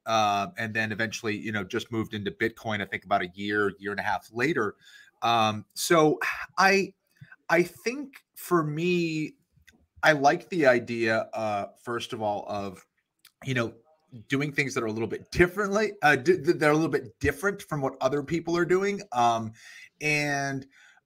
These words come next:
uh, I, I think that, um, I, I guess I'm a little bit more open-minded, uh, to things. And,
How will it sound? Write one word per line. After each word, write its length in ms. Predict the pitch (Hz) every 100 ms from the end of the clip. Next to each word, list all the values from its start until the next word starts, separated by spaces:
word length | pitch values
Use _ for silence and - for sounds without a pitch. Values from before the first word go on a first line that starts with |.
| -
uh, 600 | 139 143 143 143 143 135 - - - -
I, 100 | 160
I 80 | 160
think 380 | 151 175 170 -
that, 420 | 151 139 135 -
um, 460 | 143 131 123 120 120 -
I, 100 | 139
I 100 | 139
guess 300 | 135 147 -
I'm 200 | 131 117 -
a 60 | 127
little 160 | 135
bit 160 | 135 135
more 240 | 135 127
open-minded, 760 | - 123 113 123 147 147 147 127 -
uh, 140 | 135 123
to 100 | -
things. 600 | 135 139 135 135 127 - -
And, 640 | 127 120 117 113 113 110